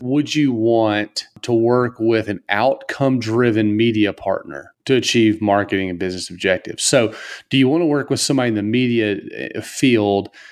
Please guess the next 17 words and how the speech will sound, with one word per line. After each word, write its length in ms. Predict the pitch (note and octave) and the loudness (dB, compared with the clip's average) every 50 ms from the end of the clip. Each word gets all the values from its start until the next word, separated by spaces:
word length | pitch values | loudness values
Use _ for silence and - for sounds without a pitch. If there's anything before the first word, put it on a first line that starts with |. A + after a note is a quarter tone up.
| - - _ _ A#2+ | -20 -20 _ _ -4
that, 400 | A2+ A#2+ A2+ A2 G#2+ A2 A2 - | 0 2 2 4 2 2 0 -2
you 80 | A#2+ A2+ | 0 0
know, 140 | A2 G#2+ | 0 2
I 120 | G2+ G#2+ A2 | 0 0 0
guess 380 | G#2 A2+ A2+ A2 A2 A2 - | 2 2 2 2 2 2 0
is 200 | - A2 G#2 - | 0 -2 -2 -2
from 180 | - - A2+ G#2+ | -4 -4 -4 -4
a 80 | G2+ G2+ | -2 -2
metric 460 | G#2+ A#2+ B2+ B2 B2 - B2 - - | 0 0 0 -2 -2 -6 -8 -6 -8
standpoint, 640 | - - A2 G#2 G#2 G#2 G2+ - - G#2+ G#2 G#2 F2+ - - | -6 -4 -4 -4 -4 -4 -6 -6 -4 -4 -4 -4 -4 -2 0
outcome 380 | A2 G2+ G#2 - - G#2 G2 | 0 0 0 0 -2 -4 -2
driven? 400 | F#2 G2 G2 F#2+ F2+ - D2 E2+ - _ | -2 -2 -2 -2 -2 -4 -8 -10 -10 _
Well, 240 | - D#3+ F3 E3+ F3+ | -2 -2 0 0 -2
nine 440 | F#3 F3+ D#3 D#3 F#3 G3+ A3 A3 F3+ | -2 0 0 0 2 2 0 0 0
percent 440 | - D#3+ - - - D#3+ D3+ C#3+ - | 0 0 0 0 0 0 0 0 0
said 300 | - - B2+ A#2 G2 F#2+ | -2 -2 -2 -2 -2 -2
no. 600 | G2 G2 F#2+ F#2 F2 D#2+ C2+ G#1+ - - - _ | -4 -2 0 0 0 0 -2 -4 -8 -12 -16 _